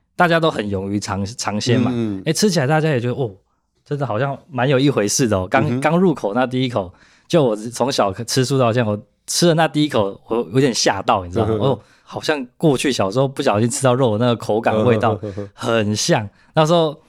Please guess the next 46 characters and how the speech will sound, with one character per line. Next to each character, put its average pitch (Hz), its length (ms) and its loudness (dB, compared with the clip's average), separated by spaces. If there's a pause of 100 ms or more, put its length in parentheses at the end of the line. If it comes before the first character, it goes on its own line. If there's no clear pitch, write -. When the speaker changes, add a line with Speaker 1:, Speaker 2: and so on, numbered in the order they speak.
(180)
Speaker 1:
那 165 100 2
个 151 100 4
整 120 120 0
个 113 100 0
味 143 160 4
道 139 180 2
一 - 20 4
直 131 80 4
充 127 220 -2
斥 131 100 2
在 123 160 2
我 101 160 -2
嘴 98 200 -6
巴 110 180 0
里 104 80 -2
面， 104 100 -2
我 110 60 -2
在 113 80 0
想 101 120 -4
说， 104 100 -6
哇， 92 280 -8
这 143 140 -2
个 127 220 0
有 120 160 0
点， 113 240 0
吃 - 200 0
起 170 80 0
来 120 60 4
有， 120 200 0
我 120 180 -6
自 160 120 -2
己 156 60 4
有 131 200 4
点 135 140 2
罪 127 240 0
恶 131 140 2
感， 92 180 -6
你 87 80 -10
知 101 160 -4
道 117 200 4
吗？ 107 80 -2
Speaker 2:
嗯。 98 40 -10
Speaker 1:
因 123 60 -2
为 143 60 2
太 143 200 0
像。 120 320 0